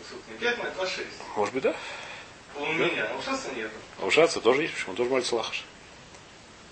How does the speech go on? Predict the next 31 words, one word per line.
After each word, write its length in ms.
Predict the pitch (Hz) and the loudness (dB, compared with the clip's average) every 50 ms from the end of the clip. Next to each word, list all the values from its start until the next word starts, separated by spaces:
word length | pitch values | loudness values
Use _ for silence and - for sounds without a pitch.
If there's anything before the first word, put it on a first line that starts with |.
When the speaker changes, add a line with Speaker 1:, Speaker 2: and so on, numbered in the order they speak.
| - - | -12 -8
Speaker 1:
Ну, 260 | - 110 110 113 - | -6 -6 -4 -4 -2
тренировки 840 | 113 - - - - - - - - - - - 98 - - - - | 0 2 4 6 6 8 8 8 6 6 6 4 4 4 2 0 0
молится. 240 | 110 107 - - - - | -2 -6 -6 -8 -10 -2
Speaker 2:
Ну, 120 | 117 110 104 | 2 4 6
я 140 | 104 104 104 | 6 6 4
до 100 | - 113 | 4 0
тренировки. 380 | 117 117 120 113 - - - - - - - - | -2 -2 -2 -2 -4 -6 -10 -10 -10 -10 -6 8
Я 140 | - 110 123 | 10 12 12
для 120 | 127 120 113 | 12 12 10
его 120 | 104 113 | 10 10
тренировки. 440 | 110 110 107 101 104 107 - - - 101 98 - - - - - - - - - - - - - - - | 6 4 0 2 0 0 -2 -2 -10 -12 -12 -14 -16 -18 -18 -16 -14 -12 -12 -12 -12 -12 -12 -10 -10 0
Какая 140 | - 117 107 | 8 8 8
разница? 260 | 101 101 95 - 113 | 8 8 8 8 8
Он 80 | 117 117 | 12 12
тоже 160 | 139 135 131 | 10 10 10
будет 140 | 131 120 - | 6 6 8
кавана. 240 | - 123 120 113 - - - - - - - - - - - - | 8 8 8 8 6 4 -6 -10 -14 -16 -16 -16 -16 -12 -6 -2
Чё 120 | - 151 | -2 -2
страшного? 320 | 143 - - - - - - - - - - - - - - - - - - - - - - - - - - - - - - | -2 -2 -4 -6 -6 -6 -8 -16 -18 -16 -16 -16 -14 -14 -14 -14 -16 -16 -16 -16 -16 -14 -16 -16 -16 -16 -16 -16 -16 -6 6
Сейчас 180 | - 147 151 | 10 10 12
дойдём 240 | 147 165 160 165 139 | 12 12 12 12 10
ещё 140 | 120 - 123 | 12 12 12
Speaker 1:
А 20 | |
Speaker 2:
работе. 200 | 123 135 143 - | 12 12 12 10
Speaker 1:
ты 40 | - | 10
спрашиваешь, 340 | - - - - - 85 - | 4 4 2 2 0 -2 -4
что 160 | - - - - | -6 -8 -10 -12
седьмая? 260 | - - - 110 110 | -12 -6 -2 10 10
Speaker 2:
Вода 160 | 110 110 143 | 12 12 12
ещё 140 | 214 214 - | 12 12 8
хидуш? 360 | - 226 196 123 - - - | 6 6 6 6 4 4 0